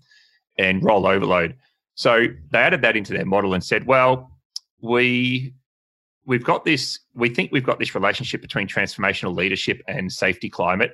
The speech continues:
and safety consciousness, um, which then flows down to injuries." But other parts of the literature then link, um, productivity pressure to safety climate and safety consciousness, like people cutting corners and people not thinking safety is a priority.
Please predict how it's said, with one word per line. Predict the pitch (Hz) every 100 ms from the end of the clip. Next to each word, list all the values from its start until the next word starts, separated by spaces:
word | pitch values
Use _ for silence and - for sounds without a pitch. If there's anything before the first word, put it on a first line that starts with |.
| -
and | 92
safety | - 95 -
consciousness, | - 101 - 120 90 - - _ _ _ _ _ -
um, | 98 98 95 -
which | 98
then | 98 95
flows | - 92 90
down | 98 92
to | 92 95
injuries." | 110 - 85 92 - _ _ -
But | 117 -
other | 135 156
parts | - 120 -
of | 101
the |
literature | 98 95 101 - 98
then | 98 98 95 98
link, | 98 98 95 - - _ _ 92
um, | 90 90
productivity | - 107 90 - 185 123
pressure | - 101 - 90 92 - -
to | 107 95 92 92 -
safety | - 92 101
climate | - 92 92 92
and | -
safety | - 92 95
consciousness, | - 143 110 - 90 -
like | 95 -
people | 104 90
cutting | 90 95 87
corners | 87 87 90 92
and | 90 -
people | 92 95
not | 90 -
thinking | 98 92 95
safety | - 90 98
is | 90
a | 90
priority. | 92 120 117 92